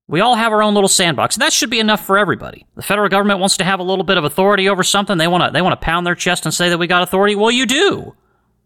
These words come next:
over certain things. Congratulations. And the state governments wanna walk around and pound their chest and say, "Oh, we got authority. We have, look at our authority. We got authority over things." Well, you do,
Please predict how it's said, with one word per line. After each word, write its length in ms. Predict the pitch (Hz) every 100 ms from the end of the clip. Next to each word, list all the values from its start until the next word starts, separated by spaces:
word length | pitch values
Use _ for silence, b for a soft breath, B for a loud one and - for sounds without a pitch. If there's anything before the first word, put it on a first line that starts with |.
| -
over 240 | 175 156
certain 380 | - 196 165 113
things. 540 | 151 226 208 247 -
Congratulations. 880 | - 196 247 208 226 254 202 - - - _ -
And 140 | 143
the 40 |
state 280 | 160 185 190
governments 400 | 151 175 208 202
wanna 160 | 180 139
walk 260 | 113 151
around 240 | 147 156 170
and 140 | 107
pound 260 | - 170 170
their 100 | 165
chest 400 | - 165 170 -
and 80 | 151
say, 200 | 170 160
"Oh, 160 | 185
we 100 | 175
got 160 | 151 175
authority. 480 | 139 - 170 139 117
We 140 | 175
have, 180 | 185 143
look 140 | 208
at 80 | 196
our 160 | 185 139
authority. 400 | - 175 147 120
We 80 |
got 120 | 196 170
authority 380 | 160 180 170
over 160 | 151 127
things." 260 | 147 160 -
Well, 140 | 226
you 140 | 269
do, 560 | 262 294 381 277 - -